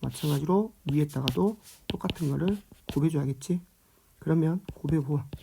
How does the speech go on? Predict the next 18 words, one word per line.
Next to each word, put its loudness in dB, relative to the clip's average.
리미트. 0
n이 6
무한대로 2
갈 -2
때. -18
분모는 6
앞에 0
거의 4
제곱이니까 0
n 2
제곱 4
플러스 0
삼 -6
n 2
빼기 2
뒤에 8
거의 4
제곱이니까 0